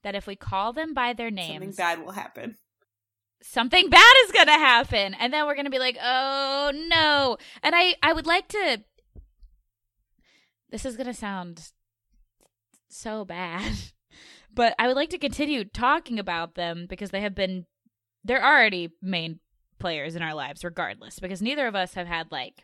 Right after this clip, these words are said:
Speaker 2: Significant,
Speaker 1: long-term
Speaker 2: yeah.
Speaker 1: serious boyfriends before. Yeah. So regardless which way this goes, which I, I would prefer this to go swimmingly
Speaker 2: <laughs>
Speaker 1: forever.
Speaker 2: I know, I prefer this to
Speaker 1: But,
Speaker 2: keep on
Speaker 1: like,
Speaker 2: keeping on.
Speaker 1: regard-,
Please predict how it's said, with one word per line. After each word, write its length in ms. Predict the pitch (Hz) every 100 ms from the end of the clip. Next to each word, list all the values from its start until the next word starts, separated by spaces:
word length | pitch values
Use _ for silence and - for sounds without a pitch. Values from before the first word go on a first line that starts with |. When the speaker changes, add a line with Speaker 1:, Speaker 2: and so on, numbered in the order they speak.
| -
Speaker 2:
Significant, 960 | - 196 175 175 165 170 180 180 165
Speaker 1:
long-term 420 | 190 175 180 165 -
Speaker 2:
yeah. 20 |
Speaker 1:
serious 280 | 175 165 -
boyfriends 440 | 160 160 151 -
before. 640 | 160 - 247 262 185 165 175
Yeah. 280 | 220 175 185 _ _ _ _ - -
So 140 | 262
regardless 600 | 214 208 233 285 269 247
which 160 | 220 208
way 100 | 202
this 220 | 175 -
goes, 640 | 170 180 190 262 330 - - _ _ _ _
which 240 | 208 - -
I, 320 | 370 466 - -
I 260 | - 403 370 _ _ _ 202
would 160 | 202 -
prefer 380 | 196 - 339 165
this 180 | 160
to 120 | - 170
go 240 | 160 160
swimmingly 560 | - 262 208 175 160 160
Speaker 2:
<laughs> 0 |
Speaker 1:
forever. 420 | 160 175 226 320
Speaker 2:
I 80 | 320
know, 160 | 339
I 100 | 302
prefer 340 | 269 359 - 254
this 160 | 196
to 60 | 190
Speaker 1:
But, 40 |
Speaker 2:
keep 180 | - 254
on 160 | 220 208
Speaker 1:
like, 180 | 233 -
Speaker 2:
keeping 80 | 214
on. 60 |
Speaker 1:
regard-, 360 | 170 285 294